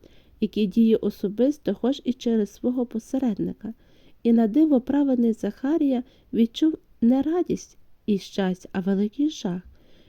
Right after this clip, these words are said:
Він почав говорити дурниці, немов би забувши про довіру до Бога. Він перестав вірити с-, святий у мить,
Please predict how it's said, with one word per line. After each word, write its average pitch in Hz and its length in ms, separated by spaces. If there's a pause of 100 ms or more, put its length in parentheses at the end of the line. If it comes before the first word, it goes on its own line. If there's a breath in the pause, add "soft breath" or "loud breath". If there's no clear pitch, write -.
(120 soft breath)
Він 233 120
почав 240 360
говорити 240 460
дурниці, 220 600
немов 208 400
би 254 100
забувши 226 560
про - 200
довіру 220 480
до 202 160
Бога. 190 380 (520 soft breath)
Він 220 120
перестав 208 500
вірити 220 420
с-, - 220 (1400 soft breath)
святий 247 680
у 196 80
мить, 202 320